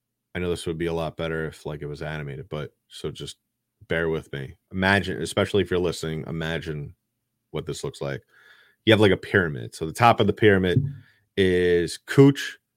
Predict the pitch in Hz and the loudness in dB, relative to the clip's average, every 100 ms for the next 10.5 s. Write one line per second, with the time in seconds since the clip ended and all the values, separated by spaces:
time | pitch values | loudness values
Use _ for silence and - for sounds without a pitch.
0 | - 95 - - 127 131 139 - - 98 | -10 -8 -8 0 4 4 2 -4 -6 -2
1 | 98 101 - 90 90 95 101 - 113 - | 0 -2 -4 -2 0 0 -2 -2 -6 -4
2 | 90 90 87 87 82 78 - - 92 117 | -4 -2 -2 -6 -6 -8 -6 -2 -2 0
3 | 113 - _ - 85 80 - 98 98 87 | -2 -4 _ -8 -6 -6 0 0 0 0
4 | 87 78 80 85 - 92 85 80 82 80 | 0 -2 -2 -2 -2 -4 -4 -4 -6 -6
5 | - 92 95 - 107 101 92 - _ _ | -4 0 2 0 2 2 2 -4 _ _
6 | _ _ _ _ _ _ _ _ _ _ | _ _ _ _ _ _ _ _ _ _
7 | _ _ _ _ _ - 85 92 90 87 | _ _ _ _ _ -12 -4 -2 0 0
8 | 87 82 87 82 - 85 82 82 76 76 | -2 -2 -4 -6 -2 0 0 -2 -4 -6
9 | 69 73 76 71 69 - 76 73 76 76 | -6 -8 -8 -8 -10 -10 -10 -8 -6 -6
10 | 67 73 71 78 65 | -6 -6 -6 -8 -12